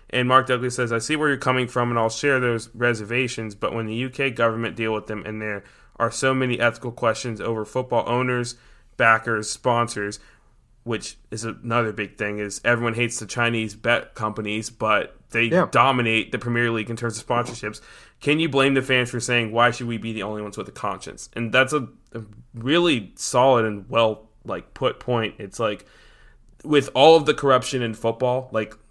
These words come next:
Speaker 1: if you don't even, you don't even have to talk about, you know, on a country level, not even, like, the U K's relationship with Saudi Arabia, or the America's relationship with Saudi Arabia, or Israel's relationship with Saudi Arabia,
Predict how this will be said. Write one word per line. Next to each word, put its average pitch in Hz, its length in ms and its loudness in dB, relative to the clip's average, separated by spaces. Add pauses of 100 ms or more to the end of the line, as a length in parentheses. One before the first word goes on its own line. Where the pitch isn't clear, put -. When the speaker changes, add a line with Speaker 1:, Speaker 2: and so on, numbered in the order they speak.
(220)
Speaker 1:
if 131 200 2
you 139 140 0
don't 165 120 0
even, 139 340 -2
you 143 120 -2
don't 151 80 -2
even 143 140 0
have 127 140 -2
to 117 80 -6
talk 120 340 -2
about, 104 480 -4
you 113 140 -12
know, 107 160 -8
on 120 220 0
a 107 80 -2
country 127 500 -2
level, 107 360 -2
not 120 200 0
even, 123 200 0
like, 113 260 0 (340)
the 123 100 -2
U 120 200 2
K's 127 360 2
relationship 113 540 -4
with 107 100 -12
Saudi 110 320 0
Arabia, 107 300 -4
or 107 40 -4
the 107 100 -6
America's 127 460 0
relationship 113 360 -6
with 80 100 -8
Saudi 113 240 -2
Arabia, 107 320 -6
or - 40 -8
Israel's 143 360 2
relationship 110 300 -6
with 104 60 -16
Saudi 113 200 -2
Arabia, 107 300 -6